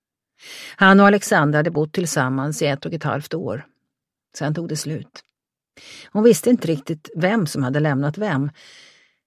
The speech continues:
men Alexandra hade gift sig med Wilhelm en tid efter uppbrottet. Mycket mer visste hon inte. Efter det hade hon inte träffat Stefan,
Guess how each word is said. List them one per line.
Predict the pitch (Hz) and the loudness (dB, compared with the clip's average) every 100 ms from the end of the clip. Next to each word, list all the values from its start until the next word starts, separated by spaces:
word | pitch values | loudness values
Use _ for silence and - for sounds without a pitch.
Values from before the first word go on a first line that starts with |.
| _ | _
men | 202 | 4
Alexandra | 202 208 - 233 196 180 | 6 6 4 4 4 4
hade | 202 226 | 0 -2
gift | 180 147 - | -2 -4 -4
sig | - 165 | -2 0
med | 165 165 - | 0 -2 -6
Wilhelm | 170 208 220 143 - 131 - _ | 0 2 2 0 -4 -10 -18 _
en | - 156 | -6 -4
tid | 160 131 | -2 -2
efter | 131 - | -4 -6
uppbrottet. | 139 - 123 - 147 - - _ _ _ _ _ _ | -8 -6 -10 -10 -18 -20 -20 _ _ _ _ _ _
Mycket | 196 165 220 | -2 0 0
mer | 151 143 | -2 -4
visste | 160 - | -8 -8
hon | - | -10
inte. | - 151 165 - _ _ _ _ _ _ - | -10 -12 -16 -20 _ _ _ _ _ _ -2
Efter | 170 - 170 | -2 0 0
det | 175 | 2
hade | 175 190 | 2 2
hon | 190 | -2
inte | 120 151 | -2 -4
träffat | - 170 - 190 | -4 -4 -4 -8
Stefan, | - 135 92 - 113 | -6 -8 -8 -8 -12